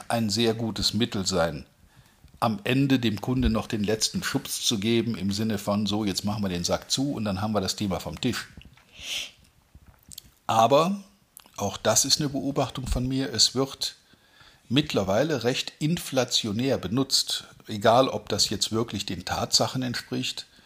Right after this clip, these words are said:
oder ob das jetzt eine be-, erfundene Dringlichkeit ist, die in Wirklichkeit gar nicht existiert. Und in dem Moment,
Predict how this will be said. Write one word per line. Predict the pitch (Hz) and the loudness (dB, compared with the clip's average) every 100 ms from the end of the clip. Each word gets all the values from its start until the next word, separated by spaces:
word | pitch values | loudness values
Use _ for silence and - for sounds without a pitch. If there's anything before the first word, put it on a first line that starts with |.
| - - - | -20 -20 0
oder | 143 147 143 120 | 8 8 10 8
ob | 120 - | 4 0
das | 113 - | 0 2
jetzt | 113 101 | 0 0
eine | 113 | 0
be-, | 110 120 - | -2 -6 -4
erfundene | 123 - 170 185 156 113 | -2 2 6 6 6 4
Dringlichkeit | 98 110 110 92 92 - 87 92 | 2 2 4 2 -2 -4 -4 -2
ist, | 110 - | -2 -2
die | 110 | 0
in | 104 101 | 0 0
Wirklichkeit | 107 107 101 98 - | 0 -2 -2 -4 -2
gar | 95 | -2
nicht | 90 85 | -2 -6
existiert. | - - - - 123 - - - - - - _ - _ - - - - _ _ _ - - | -6 -4 -4 -4 -6 -6 -18 -20 -20 -20 -20 _ -20 _ -20 -20 -20 -20 _ _ _ -20 -10
Und | - 131 | 0 2
in | 113 | 4
dem | 139 | 4
Moment, | 208 190 147 95 - - | 6 4 2 0 -4 -8